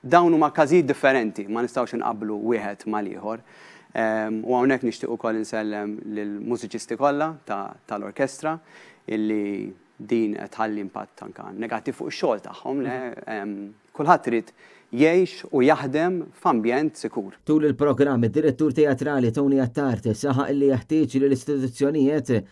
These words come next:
Speaker 2: ikunu post sikur fejn wieħed jitkellem u mhux ikun hemm il-biża li jekk titkellem għal dak li hu tiegħek jew dak li għandek dritt għalih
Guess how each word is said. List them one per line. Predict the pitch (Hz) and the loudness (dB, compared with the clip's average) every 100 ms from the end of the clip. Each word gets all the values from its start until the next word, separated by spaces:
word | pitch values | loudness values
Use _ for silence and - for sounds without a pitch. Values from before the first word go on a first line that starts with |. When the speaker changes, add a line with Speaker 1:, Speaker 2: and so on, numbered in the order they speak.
| _ - - | _ -20 -6
Speaker 2:
ikunu | 110 139 185 156 - | -2 0 2 2 2
post | 160 135 - | 0 0 0
sikur | 143 135 170 127 113 | 0 0 0 0 0
fejn | 120 123 | 0 2
wieħed | 139 127 123 | 4 2 0
jitkellem | 139 - 143 147 151 120 107 _ _ - | -2 0 0 2 2 0 -2 _ _ -4
u | |
mhux | 127 170 - | -2 -2 -2
ikun | 170 | 0
hemm | 156 147 - | 0 -2 -2
il-biża | 139 165 160 123 113 | 0 0 2 0 0
li | 117 - | -2 0
jekk | 127 131 | 2 2
titkellem | - 135 - 135 147 143 | 0 -2 2 2 2 -2
għal | - 107 | -2 -2
dak | 117 131 - | 0 -2 0
li | 135 | 2
hu | 131 | 2
tiegħek | 123 135 156 - - 113 | 2 2 0 -8 -8 -4
jew | 110 | -2
dak | 104 147 131 120 | 0 0 0 0
li | 123 117 _ - | 0 -2 _ -4
għandek | 147 127 131 110 | 0 2 2 0
dritt | 123 135 143 | 0 0 2
għalih | 135 143 131 | 4 4 4